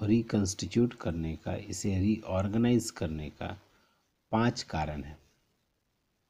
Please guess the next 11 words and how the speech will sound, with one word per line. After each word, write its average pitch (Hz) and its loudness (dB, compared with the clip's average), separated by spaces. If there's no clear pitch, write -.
पहला 117 2
कारण, 76 -8
change 123 8
in 117 2
profit 107 4
sharing 120 4
ratio 123 2
among 127 6
the 110 4
existing 76 -8
partner। - -12